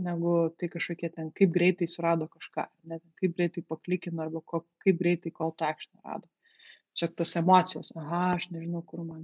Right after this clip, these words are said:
čia, aha, rasti, <laughs> žinai, tai labai daug. Jeigu jau yra penki iš dešimt confusas,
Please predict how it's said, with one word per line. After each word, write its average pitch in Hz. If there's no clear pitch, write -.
čia, 170
aha, 165
rasti, 170
<laughs> -
žinai, 175
tai 165
labai 170
daug. 170
Jeigu 190
jau 185
yra 190
penki 196
iš 165
dešimt 180
confusas, 180